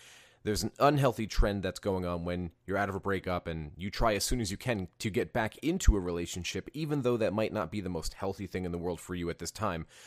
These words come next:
So I really want to stress how important it is to be ready for romantic love. Otherwise, you run the risk of this happening again, or perhaps you even being a person who's unemotionally available ends up heartbreaking a new person.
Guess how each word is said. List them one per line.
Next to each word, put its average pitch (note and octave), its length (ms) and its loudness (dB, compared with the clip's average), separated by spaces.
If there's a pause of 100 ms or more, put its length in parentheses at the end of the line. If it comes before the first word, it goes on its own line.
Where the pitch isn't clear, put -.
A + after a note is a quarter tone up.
(160)
So A2+ 320 6
I G2+ 40 2
really B2+ 360 4
want B2 160 2
to G#2 80 -2
stress G2 240 -2
how F#2+ 100 -2
important F2 380 0
it - 20 -4
is E2+ 120 -6
to - 100 -8
be F2 160 -6 (140)
ready A2 460 -2 (140)
for G#2+ 240 -2
romantic G2 600 0
love. E2+ 340 0
Otherwise, F2+ 540 0
you F2+ 80 -4
run F#2 180 -2
the F2 80 -2
risk F#2 240 -2
of D#2+ 100 -10
this F2+ 120 -2
happening F#2+ 420 -4
again, G#2 360 0
or G#2 200 2
perhaps G#2 560 -2 (320)
you G#2+ 360 2
even C3 340 2
being B2 300 2
a G#2 40 0
person G2+ 600 0 (240)
who's A2+ 340 0
unemotionally B2 680 4
available F2+ 680 0
ends B2 240 2
up G#2+ 140 0
heartbreaking G2 640 -2 (200)
a G#2 120 0
new B2 200 2
person. D#2 540 -6